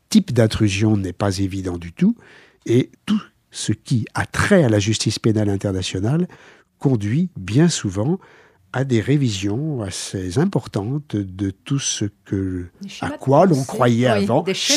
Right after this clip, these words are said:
Speaker 1: Schémas
Speaker 2: de
Speaker 1: de pensée.
Speaker 2: pensée.
Speaker 1: Voilà, vous avez le mot juste.
Speaker 2: Des schémas de pensée traditionnels. Ce sera l'objet de la seconde partie de cette émission, justement. Les schémas de pensée traditionnels sont quelque peu, euh, bousculés, mais sans doute le faut-il aussi pour poursuivre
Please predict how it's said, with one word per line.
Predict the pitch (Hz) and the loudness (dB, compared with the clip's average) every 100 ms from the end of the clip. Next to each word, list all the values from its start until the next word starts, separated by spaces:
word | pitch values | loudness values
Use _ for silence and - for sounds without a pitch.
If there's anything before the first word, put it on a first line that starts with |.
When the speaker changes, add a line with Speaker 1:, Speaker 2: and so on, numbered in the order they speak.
| 269 | 6
Speaker 1:
Schémas | 202 | 6
Speaker 2:
de | 170 | 4
Speaker 1:
de | |
pensée. | 262 269 - - 262 254 | 2 0 0 0 2 2
Speaker 2:
pensée. | 214 104 | 0 0
Speaker 1:
Voilà, | 156 156 131 | 2 4 4
vous | 131 | 4
avez | 139 143 | 4 2
le | |
mot | 135 131 | 0 -4
juste. | 104 233 | -6 -6
Speaker 2:
Des | |
schémas | 262 - 311 254 | -4 -2 -2 -4
de | 247 | 0
pensée | 254 254 302 | 2 2 0
traditionnels. | - 254 262 302 330 311 - - | 2 2 2 4 4 4 -2 -16
Ce | - | -6
sera | - | 2
l'objet | 247 254 311 | 2 4 4
de | |
la | 233 | 2
seconde | 233 247 240 | 2 2 2
partie | 233 226 - | 2 0 -2
de | - | -2
cette | 254 | 0
émission, | 226 208 202 339 | 2 0 0 0
justement. | 294 240 233 240 - - - - | 0 0 0 0 -2 -12 -18 -2
Les | 208 | 2
schémas | 214 294 277 | 4 4 4
de | 277 | 2
pensée | 247 254 254 | 0 0 -2
traditionnels | 247 214 226 240 269 | 0 0 2 4 4
sont | 269 214 | 2 -2
quelque | 202 202 202 208 | 0 0 0 -4
peu, | 202 233 233 190 | -2 0 2 2
euh, | |
bousculés, | 170 277 - - 262 254 247 226 | 4 2 2 2 2 4 2 2
mais | 180 180 | 0 -2
sans | 185 240 | -2 0
doute | 330 - | 0 0
le | 160 | -2
faut-il | 233 - 220 | -2 0 -2
aussi | 220 370 | 2 0
pour | 240 - | 0 -6
poursuivre | 202 - - 226 | -8 -6 -2 -2